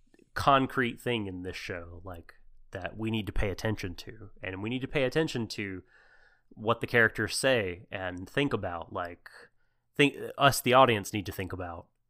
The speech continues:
Does it, um, does what they say,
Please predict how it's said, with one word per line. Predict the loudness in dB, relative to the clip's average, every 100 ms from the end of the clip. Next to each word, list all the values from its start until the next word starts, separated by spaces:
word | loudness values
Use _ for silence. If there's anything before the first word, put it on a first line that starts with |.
| _ -18 -2
Does | 2 2
it, | 0 -4 -6
um, | -6 -6 -6 -10 -14 _ _ _ _ -20 -20 _ -4
does | -2
what | 0
they | -2
say, | 2 6 6 6 2 -2